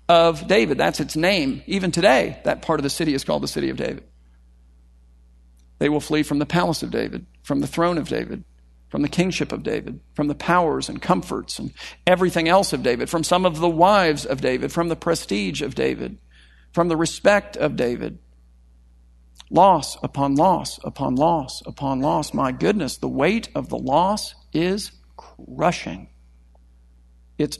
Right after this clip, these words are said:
unbelievable. "Arise and let us flee, or else, let me just tell you about my son," he says. "There will be no escape for us from Absalom, who's already murdered his brother, so what do you think he'll do to us then?" "Go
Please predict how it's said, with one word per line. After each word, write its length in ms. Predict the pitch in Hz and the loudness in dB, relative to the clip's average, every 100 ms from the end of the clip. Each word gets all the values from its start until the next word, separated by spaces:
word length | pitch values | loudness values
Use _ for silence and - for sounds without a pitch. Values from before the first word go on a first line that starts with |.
| - | -2
unbelievable. 840 | 170 208 202 190 185 151 113 101 - - - - - | 0 2 2 2 0 -2 -6 -8 -12 -18 -20 -8 -4
"Arise 640 | 143 151 170 196 226 196 | 2 4 6 4 2 0
and 200 | - 151 | -2 0
let 180 | 147 135 | 2 0
us 180 | 117 - | -2 -6
flee, 560 | - 180 185 220 254 285 | -4 0 2 2 0 0
or 180 | 156 - | -2 0
else, 460 | 160 196 240 - 165 | 2 4 2 0 -2
let 140 | 190 | -2
me 80 | 214 | -2
just 240 | 202 - | -4 -4
tell 180 | 214 240 | -2 0
you 140 | 185 | 0
about 260 | 156 - - | 2 2 2
my 160 | 175 180 | 0 -2
son," 360 | - 226 233 | -2 -2 0
he 120 | 170 | 0
says. 440 | - 135 120 147 - - - - | -2 -4 -4 -6 -8 -14 -6 2
"There 180 | 196 | 4
will 140 | 196 170 | 6 4
be 140 | 156 | 2
no 260 | 156 185 277 | 4 4 6
escape 480 | 240 - 214 220 - | 4 4 2 2 0
for 220 | 165 147 | 2 4
us 180 | 139 - | 2 0
from 180 | 147 | -2
Absalom, 540 | 139 139 135 - 143 175 | 0 -2 -2 -4 0 0
who's 180 | 170 170 | 2 2
already 360 | 170 180 190 | 4 4 2
murdered 340 | 190 208 226 220 | 2 2 2 -2
his 160 | 180 | -4
brother, 340 | - 147 131 156 | 0 0 0 -2
so 200 | - 165 | -2 -2
what 260 | 156 185 | 0 -2
do 60 | 180 | -2
you 80 | 180 | -4
think 260 | 180 180 | -4 -2
he'll 140 | 180 175 | -2 -2
do 200 | 160 160 | 0 0
to 160 | - | 0
us 240 | 131 127 - | -2 -4 -6
then?" 360 | 120 101 98 - _ _ _ _ _ _ _ _ _ _ _ _ _ _ _ 147 | -10 -10 -12 -18 _ _ _ _ _ _ _ _ _ _ _ _ _ _ _ 2
"Go 580 | 156 180 202 208 214 | 6 8 8 4 2